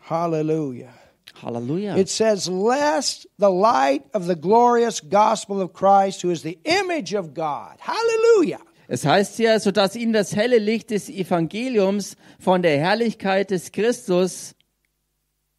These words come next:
Speaker 2: Halleluja,
Speaker 1: Who is the image.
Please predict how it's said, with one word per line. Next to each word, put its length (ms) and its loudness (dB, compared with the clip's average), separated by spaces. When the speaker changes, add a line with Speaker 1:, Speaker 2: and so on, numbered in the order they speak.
Speaker 2:
Halleluja, 680 0
Speaker 1:
Who 120 2
is 200 -4
the 220 -12
image. 680 -4